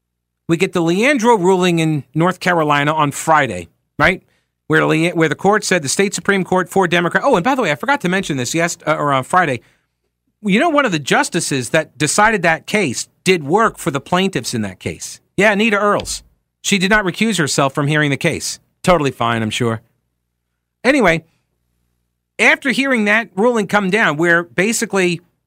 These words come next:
everybody agreed that the government has done a terrible job of educating all of the kids, of giving them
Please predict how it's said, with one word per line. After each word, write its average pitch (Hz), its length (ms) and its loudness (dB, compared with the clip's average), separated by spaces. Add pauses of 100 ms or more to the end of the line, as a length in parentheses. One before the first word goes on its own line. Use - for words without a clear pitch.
(260)
everybody 247 460 2
agreed 185 460 0
that 160 160 -2
the 160 140 -2
government 202 640 0
has 180 200 -2
done 175 380 -2 (100)
a 190 120 -2
terrible 311 580 0
job 175 460 0 (280)
of 175 180 -2
educating 220 640 0
all 208 300 2
of 220 80 -4
the 233 80 -4
kids, 180 260 -2
of 160 120 -2
giving 196 260 0
them 170 280 0